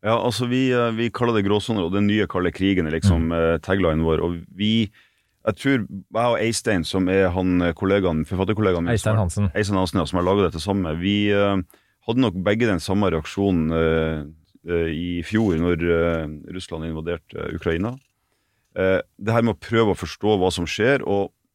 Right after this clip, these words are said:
Speaker 1: til å begynne med sånn veldig ønsketenkning med at de må jo forstå at dette er galskap. Og måten vi prøvde å håndtere det på var først at vi begynte å skrive en del, vi snakket veldig mye, og så tenkte vi at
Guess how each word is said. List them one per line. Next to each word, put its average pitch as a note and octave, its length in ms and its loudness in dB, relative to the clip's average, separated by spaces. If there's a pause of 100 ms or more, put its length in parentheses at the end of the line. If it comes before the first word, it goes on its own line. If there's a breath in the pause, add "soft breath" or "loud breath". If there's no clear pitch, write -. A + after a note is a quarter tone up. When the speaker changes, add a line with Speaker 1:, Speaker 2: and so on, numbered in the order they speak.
(120)
Speaker 1:
til A#2 140 -4
å A2 60 -6
begynne B2+ 260 2
med E2+ 140 -2
sånn G2+ 180 -2 (160)
veldig G#2+ 500 0
ønsketenkning G#2 880 -2
med F2+ 220 0
at - 60 -20 (100)
de G2+ 160 -2
må G2+ 300 2
jo E2 100 -2
forstå F2 400 0
at - 100 -4
dette E2+ 200 -2
er D2 80 0
galskap. E2 360 -4 (640)
Og A#2 120 -2
måten B2 400 0
vi A#2 160 0
prøvde G#2 300 0
å F#2+ 40 2
håndtere A2+ 320 2
det F2 80 -4
på F2 140 -2
var G2 160 4
først - 260 -2
at E2+ 120 -2
vi F2 100 0
begynte F2+ 240 0
å D#2 80 -6
skrive F2+ 460 -4
en A2 80 0
del, B2+ 300 0
vi E2+ 120 -4
snakket - 480 -4
veldig F2+ 240 0
mye, F#2 180 2
og B2 80 -4
så A2 80 -8
tenkte F#2+ 300 -6
vi D#2 80 -2
at D#2 100 -8